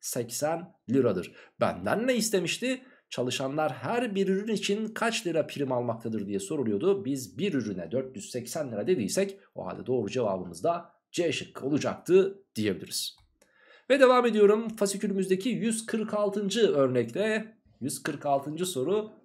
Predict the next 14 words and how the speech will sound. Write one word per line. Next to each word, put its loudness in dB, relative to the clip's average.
yani 0
on -2
dokuzuncu -14
testimizde 0
ikinci -2
soruyla. -2
Ahmet, 0
Burak 2
ve 2
İsmail, 0
biri -2
babam, 2
biri -2
kardeşim -4